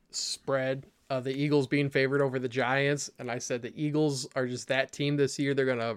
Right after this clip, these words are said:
run 'em over. And you see guys, like, hitting the gritty on the sideline before halftime ev-,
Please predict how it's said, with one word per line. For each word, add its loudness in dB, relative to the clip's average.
run 2
'em -2
over. 2
And 4
you 6
see 6
guys, 10
like, 6
hitting 2
the 4
gritty 6
on 6
the 2
sideline 6
before 4
halftime 4
ev-, -8